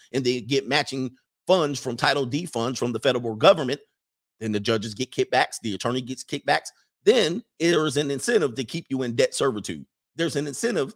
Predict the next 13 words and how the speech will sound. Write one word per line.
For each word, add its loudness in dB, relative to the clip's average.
to -2
get -6
you -4
to 0
get -2
free -8
income, 0
uh, 4
free -2
working 2
income -4
from -6
you -6